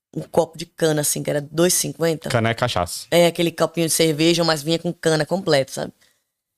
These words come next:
Speaker 1: E ficava tomando aquilo, virando aquilo.
Speaker 2: Vomitou alguma vez?
Speaker 1: Não, nessa época meu fígado tava novo, né, então.
Speaker 2: Nessa época aguentar qualquer coisa, meu amigo.
Speaker 1: Aguentava bastante. Mas a gente bebia bastante, nossa, com as meninas lá, todo mundo.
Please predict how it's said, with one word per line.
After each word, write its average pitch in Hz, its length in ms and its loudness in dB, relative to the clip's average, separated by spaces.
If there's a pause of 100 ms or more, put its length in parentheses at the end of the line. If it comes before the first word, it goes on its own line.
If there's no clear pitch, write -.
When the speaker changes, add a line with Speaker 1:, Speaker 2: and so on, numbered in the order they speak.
(140)
Speaker 1:
E 165 80 2
ficava 170 240 0
tomando 160 380 0
aquilo, 151 280 -2
virando 143 420 0
aquilo. - 340 -10 (920)
Speaker 2:
Vomitou 104 320 2
alguma 98 160 2
vez? 123 440 0 (200)
Speaker 1:
Não, 156 240 -2
nessa 175 220 -2
época 208 220 -4
meu 226 140 2
fígado 202 280 -4
tava 190 180 -4
novo, 165 320 -2
né, 151 140 -6
então. 151 260 -8 (240)
Speaker 2:
Nessa 113 220 2
época 107 140 2
aguentar 117 300 4
qualquer 131 260 0
coisa, 123 220 6
meu 123 100 6
amigo. 98 280 0 (120)
Speaker 1:
Aguentava 147 440 -4
bastante. 143 520 -6 (360)
Mas 147 180 0
a 151 40 4
gente 156 160 0
bebia 160 340 0
bastante, 151 560 -2
nossa, 147 380 0
com - 100 -2
as 151 100 2
meninas 151 540 0
lá, 151 200 -6
todo - 220 -4
mundo. - 240 -8